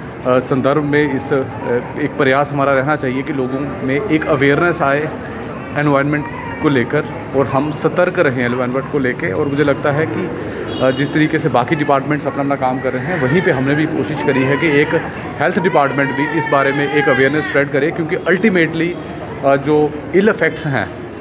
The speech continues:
बैड, अ, अ, you know, जो एनवायरनमेंट के, वो हेल्थ पे आते हैं और उसका जो डिजीज़ बर्डन है, वो हमारे अस्पतालों पे बढ़ेगा। तो उसी सिलसिले में एक ये कोशिश करी थी। साथ ही साथ यहाँ पे हमने एक एयर क्वालिटी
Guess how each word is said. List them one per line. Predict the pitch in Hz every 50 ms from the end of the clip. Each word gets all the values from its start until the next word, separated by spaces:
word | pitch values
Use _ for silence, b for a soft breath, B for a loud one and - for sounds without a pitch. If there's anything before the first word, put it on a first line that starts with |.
| 110 113
बैड, | 131 135 135 139 143
अ, | -
अ, | - - - 131 131 127 131 127 - 131 127 127 127 135 139 131 135 139 139
you | 131 139
know, | 147 143 - - 151 135 135
जो | 135 127 135 135 127 113 110 - B B B B B
एनवायरनमेंट | 131 139 151 156 160 165 175 165 151 135
के, | 123 131 131 139 156 147 - - - - -
वो | 127 147 156
हेल्थ | 120 131 170 180 180 190
पे | 175 156
आते | 127 110 - 110
हैं | 107 101 -
और | 117 123 147 143
उसका | 151 147 - - 170 165
जो | 151 139 156 143 135 127
डिजीज़ | 139 139 143 170 170 156
बर्डन | 151 143 135 139 139 139
है, | 135 143
वो | 139 147
हमारे | 135 135 127 131 127
अस्पतालों | - - 127 120 131 139
पे | 156
बढ़ेगा। | - 135 131 131 139 135 175
तो | - - - - 139 139 -
उसी | - 127 - 208
सिलसिले | 165 175 170 143 147 156
में | 151 156
एक | 143 135 135
ये | 135
कोशिश | 127 131 120 - - - -
करी | 143 135
थी। | - 175 180
साथ | - 160 143
ही | 147 175
साथ | 165 - 156 151 147 147
यहाँ | 147 135 131 147
पे | 143 165 156
हमने | 143 139 139 143 151 147 147 - - - - - - - - - - - - - - - - - - - 147
एक | 151 160 170 165 185 180 - - - - - - - - - 139 151
एयर | 151 170 180 180
क्वालिटी | 185 - 156 147 151 147 143 147 160 160 160 151